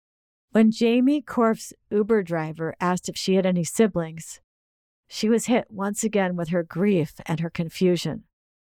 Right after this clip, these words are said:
Was she an only child now that her brother was gone? Could she still say she had a sibling?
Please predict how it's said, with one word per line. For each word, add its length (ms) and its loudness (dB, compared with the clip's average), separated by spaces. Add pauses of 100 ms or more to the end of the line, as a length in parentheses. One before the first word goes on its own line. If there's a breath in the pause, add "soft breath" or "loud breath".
(560)
Was 140 -2
she 160 0
an 120 -2
only 260 0
child 420 4
now 220 2
that 160 -2
her 80 -2
brother 320 -2
was 180 -6
gone? 440 0 (580)
Could 140 0
she 140 0
still 280 4
say 280 0
she 200 -2
had 160 -2
a 80 -4
sibling? 640 0